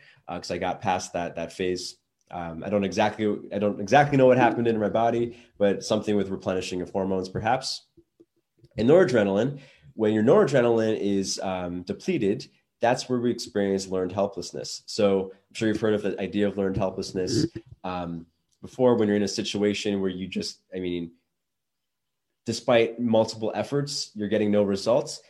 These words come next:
Eventually, one gives up. In psychology, this is mentioned often with the example of, um, training fleas,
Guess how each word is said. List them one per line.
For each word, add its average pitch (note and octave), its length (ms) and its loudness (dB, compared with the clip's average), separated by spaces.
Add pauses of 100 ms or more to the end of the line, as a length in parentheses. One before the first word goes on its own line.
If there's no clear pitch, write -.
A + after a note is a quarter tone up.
(260)
Eventually, A#2 720 2 (120)
one G2+ 240 2
gives G2+ 260 -2
up. F2 220 -2
In G2+ 240 -4
psychology, F#2+ 540 -2
this F2+ 120 -10
is F2+ 120 -10
mentioned F#2 360 -6
often F2+ 600 -4 (200)
with G2 140 -6
the G2+ 80 -2
example F#2+ 540 -2
of, F2+ 260 0
um, F2 440 -4 (600)
training G2+ 360 0
fleas, A#2+ 600 -4